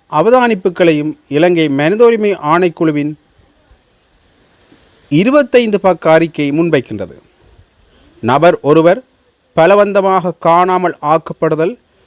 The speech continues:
மனித உரிமையை மிகவும் மோசமாக மீறும் செயல் என்பதை இலங்கை மனித உரிமை ஆணைக்குழு மீண்டும் நினைவூட்டியுள்ளது. பலவந்தமாக காணாமல் ஆக்கப்படுதல் என்பது இலங்கையின் அனைத்து பகுதிகளிலும் இடம்பெற்றுள்ளதுடன்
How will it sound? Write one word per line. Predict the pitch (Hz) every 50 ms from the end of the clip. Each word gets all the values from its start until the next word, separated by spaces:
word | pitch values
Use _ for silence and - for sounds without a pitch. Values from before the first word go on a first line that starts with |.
| _ _ -
மனித | 113 120 131 151 180 220 240 247 240
உரிமையை | 226 214 202 202 190 185 175 165
மிகவும் | 160 156 151 170 165 160 156 156 156
மோசமாக | 160 208 240 - 269 233 226 220 208 190 175 160
மீறும் | 151 160 165 175 170 165 160 151
செயல் | - - 165 156 160 165 135
என்பதை | - 135 143 151 151 147 139 143 160 226 - _ _ _ _ _ _ _ -
இலங்கை | 127 139 165 170 170 156 151 143 - - - 123 127
மனித | 135 151 175 202 208 208
உரிமை | 190 185 175 165 143 - - -
ஆணைக்குழு | 131 135 147 147 143 131 - 135 127 127 123 120 - _ _ _ _ _ -
மீண்டும் | 117 120 147 180 190 180 156 151 151 151 131 117 - _
நினைவூட்டியுள்ளது. | 120 123 135 143 131 120 120 110 - 104 101 101 92 85 - 73 69 - _ _ _ _ _ _ _ _ _ _ _ _ _ _ _ _ _ _ _ _ _ _ -
பலவந்தமாக | 127 131 160 160 165 170 170 170 165 165 170 170 165 165 165 156
காணாமல் | - - 151 151 156 165 170 165 165 160 156 151 156
ஆக்கப்படுதல் | 156 - 165 147 170 151 156 160 156 160 156
என்பது | 170 165 165 139 107 101 135 180 - _ _ _ _ _ _ -
இலங்கையின் | 110 127 151 180 190 185 185 185 180 175 165 - - -
அனைத்து | 143 147 165 202 208 190 - - 202 180
பகுதிகளிலும் | - 185 180 175 180 175 180 180 175 170 170 165 147 - _ _
இடம்பெற்றுள்ளதுடன் | - 135 151 175 180 175 170 160 - 170 165 160 160 165 151 117 104